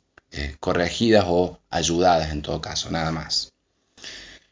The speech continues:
Pero sigo, digamos, hablando de estas condiciones de la filosofía. Nombré la invención científica y nombré la creación artística.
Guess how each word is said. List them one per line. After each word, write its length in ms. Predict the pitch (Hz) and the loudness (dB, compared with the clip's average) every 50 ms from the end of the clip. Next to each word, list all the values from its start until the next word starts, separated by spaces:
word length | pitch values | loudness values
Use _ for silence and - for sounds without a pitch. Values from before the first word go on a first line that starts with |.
| _ _ _ _ _ _ _ _ _ - | _ _ _ _ _ _ _ _ _ 4
Pero 180 | - 117 123 | 6 8 8
sigo, 220 | 120 - 151 151 143 | 8 10 10 10 12
digamos, 280 | 123 117 120 127 113 | 12 10 10 10 8
hablando 220 | 113 107 107 117 117 | 8 8 8 8 8
de 40 | 110 | 6
estas 180 | 110 110 104 | 4 2 0
condiciones 480 | - 95 87 85 85 78 - 95 92 87 | 2 4 4 4 4 4 2 0 0 0
de 80 | 85 | -2
la 100 | 80 78 | -4 -4
filosofía. 720 | 78 - 78 78 78 - - - - - - 104 117 117 113 - | -4 -4 -4 -2 -2 -2 -4 -6 -8 -10 -14 -14 -14 -12 -8 -4
Nombré 500 | 85 87 92 98 104 113 123 127 139 135 | 0 2 2 4 8 8 8 10 8 8
la 140 | 123 98 90 | 8 8 6
invención 440 | 95 90 85 85 85 - 107 110 107 | 6 6 4 4 4 4 4 4 4
científica 840 | 110 127 131 135 135 151 151 143 131 - 135 139 - 147 147 151 143 | 4 4 4 4 4 2 0 0 0 -2 -2 2 4 4 4 4 4
y 40 | 117 | 4
nombré 560 | 104 95 90 92 92 95 98 101 110 120 117 | 4 4 4 6 6 8 8 8 8 6 4
la 140 | 101 87 80 | 2 0 0
creación 680 | - 80 80 78 78 - - 87 87 90 85 82 - _ | 0 0 0 0 0 0 0 0 0 0 -2 -4 -8 _
artística. 880 | - 73 76 - - - 73 69 - - - - - - - - - | -6 -6 -6 -6 -6 -8 -6 -6 -8 -10 -14 -14 -12 -10 -10 -10 -12